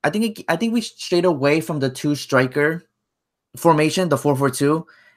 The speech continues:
and I think that allowed for more wing play. And the way that Ibargüen was playing on Wednesday and the way Renato played on Saturday, I think it just worked for us. But, uh, in the later stages of the match, I really would have liked to see Herrera kinda change it up, because we'll talk about it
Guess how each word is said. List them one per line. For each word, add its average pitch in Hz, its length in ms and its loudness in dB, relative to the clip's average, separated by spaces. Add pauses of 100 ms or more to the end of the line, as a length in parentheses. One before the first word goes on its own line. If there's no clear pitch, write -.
(260)
and 135 340 4
I 147 40 4
think 180 180 -2
that 170 120 4
allowed 143 340 4
for 143 140 -2
more 131 200 2
wing 127 220 0
play. 160 500 -2
And 131 320 4
the 131 60 4
way 143 200 4
that 151 160 4
Ibargüen 135 380 4
was 127 140 0
playing 135 580 -2 (380)
on 131 180 4
Wednesday 135 680 2 (180)
and 139 120 2
the 127 80 4
way 139 140 6
Renato 127 400 4
played 135 220 4
on 123 100 2
Saturday, 135 560 0
I 135 80 -4
think 147 180 -8
it 143 60 -4
just 123 180 -12
worked 127 400 -2 (120)
for - 280 -4
us. - 360 -4 (920)
But, 151 320 4
uh, - 220 -14 (260)
in 160 140 -4
the 160 100 -2
later 180 340 0
stages 175 340 -6
of 160 140 -4
the 147 80 -4
match, 131 560 0
I 131 140 4
really 139 320 -2
would 143 160 -4
have 127 160 -4
liked 131 220 -2
to 127 60 -8
see 127 340 -6
Herrera 123 340 -2
kinda 120 200 -8
change 120 280 -6
it 117 80 -2
up, 120 160 0
because 120 280 -6
we'll 151 120 0
talk 185 160 0
about 151 180 4
it 131 140 0